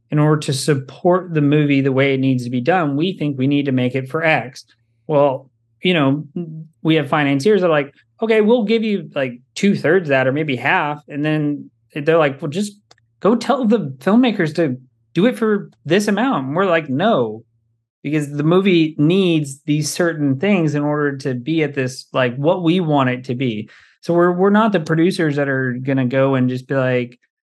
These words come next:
"Uh, yeah, like, I know you say the budget is this, but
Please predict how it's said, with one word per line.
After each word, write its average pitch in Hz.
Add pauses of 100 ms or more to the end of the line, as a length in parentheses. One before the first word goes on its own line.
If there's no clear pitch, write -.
"Uh, 156
yeah, 151
like, 139
I 156
know 156
you 156
say 156
the 139
budget 135
is 120
this, 127
but 131